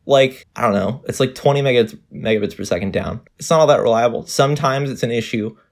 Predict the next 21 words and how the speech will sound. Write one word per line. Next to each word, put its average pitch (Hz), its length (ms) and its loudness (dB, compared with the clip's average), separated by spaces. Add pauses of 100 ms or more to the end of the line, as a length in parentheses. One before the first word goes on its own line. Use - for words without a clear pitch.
not 101 200 0
being 98 120 -4
able 95 200 -2
to 95 400 -4
load 95 180 -4
what 95 140 -2
I 87 40 0
want. 95 300 -6 (220)
But, 160 140 2
like, 143 420 0 (100)
those 170 340 2
things, 151 560 -4 (200)
like, 110 160 -2
the 110 80 2
reliability 135 640 0
has 143 220 0
nothing 185 460 0
to 160 100 -4
do 131 420 0 (260)
<laughs> - 120 -20
with - 440 0